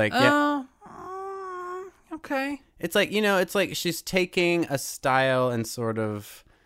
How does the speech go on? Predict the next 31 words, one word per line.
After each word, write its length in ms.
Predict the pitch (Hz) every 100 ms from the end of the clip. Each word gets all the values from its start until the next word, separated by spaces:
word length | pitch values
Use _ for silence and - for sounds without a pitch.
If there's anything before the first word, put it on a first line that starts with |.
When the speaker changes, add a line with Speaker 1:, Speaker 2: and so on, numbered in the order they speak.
| _ _ _ _ _
Speaker 1:
pastiching 1000 | 139 127 - 127 120 - 117 107 107 104
is 160 | - 104
the 60 | 104
only 160 | 104
word 200 | 101 101
I 60 | 98
can 180 | 104 95
think 180 | 98
of. 300 | 101 95 92
Speaker 2:
No, 160 | 175 185
that's 160 | 196 247
a 40 |
good 100 | 180
word. 300 | 127 107 104
Speaker 1:
Into, 500 | 117 107 - 113 104 110
into 440 | 123 127 - 107
it. 360 | 92 90 - -
Speaker 2:
No, 200 | 147 156
that's, 260 | 156 156 -
yeah, 140 | 151 160
that's 160 | 165 -
solid. 400 | 135 120 131 151
Speaker 1:
And, 480 | 120 117 113 107 -
um, 540 | 110 107 101 98 92 92
Speaker 2:
Because 240 | 202 208
we've 160 | 214 202
all 160 | 254
seen 260 | 262 226 160
documentaries 760 | 147 139 - 135 139 143 113 101
that 100 | 104
utilize 1000 | 107 131 131 120 110 104 104 101 -